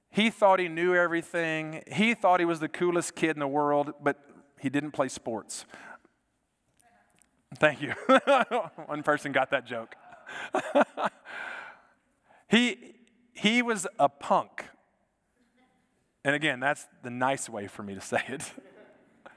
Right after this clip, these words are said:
And so one day, actually several days leading up, he just would never listen. He just wouldn't obey. And remember, I'm twenty-two and I look sixteen.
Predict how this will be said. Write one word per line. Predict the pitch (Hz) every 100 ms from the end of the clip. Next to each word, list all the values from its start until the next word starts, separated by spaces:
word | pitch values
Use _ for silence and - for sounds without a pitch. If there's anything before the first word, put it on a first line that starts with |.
| _ _ _ _ _ _ - - -
And | 226
so | 269 262
one | 240 285 285
day, | 233 156 151 220 -
actually | 226 - 220
several | - 220 208 202
days | 165 160 151
leading | 165 151
up, | 131 131 - -
he | - 285 302
just | 247 247 -
would | 190
never | 180 185 190
listen. | 180 226 - 139 104
He | 117 196
just | 254 202
wouldn't | 240 233
obey. | 214 208 247 220 101 _ - -
And | 208
remember, | 240 269 285 196 175 220 - - -
I'm | 170 202 240 233
twenty-two | - 196 208 214 - 170 151 165 170
and | 156
I | 156
look | 151 170 196 -
sixteen. | - 180 - - 151 131 127 139